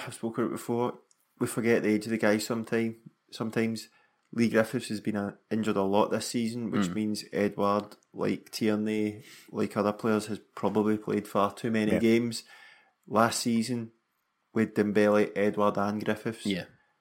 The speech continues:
Speaker 1: you cannot then buy Edouard and say he's a replacement for Dembele. No, because you had the two of them last year and you had another player supplementing that. We need, sometimes Edouard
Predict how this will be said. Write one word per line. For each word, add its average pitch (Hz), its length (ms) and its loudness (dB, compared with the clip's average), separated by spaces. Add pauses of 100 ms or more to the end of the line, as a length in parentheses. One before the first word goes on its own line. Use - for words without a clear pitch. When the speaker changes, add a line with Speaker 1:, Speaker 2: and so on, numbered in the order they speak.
(340)
Speaker 1:
you 104 120 -8
cannot 110 460 2
then 101 420 -2
buy 104 200 6
Edouard 98 520 0
and 104 120 -8
say 104 140 -4
he's 104 160 -2
a 98 40 -2
replacement 104 520 -4
for - 100 -6
Dembele. 110 480 -2 (140)
No, 101 400 -4
because 104 220 -6
you 104 80 0
had 107 120 4
the 123 80 4
two 120 200 2
of 113 60 2
them 113 120 0
last 104 320 -2
year 107 260 2
and 101 220 2
you 107 80 0
had 104 160 -2
another 98 300 -2
player 107 260 0
supplementing 110 600 -2
that. 110 220 0 (520)
We 110 120 0
need, 120 380 -4 (160)
sometimes 143 720 0
Edouard 113 580 0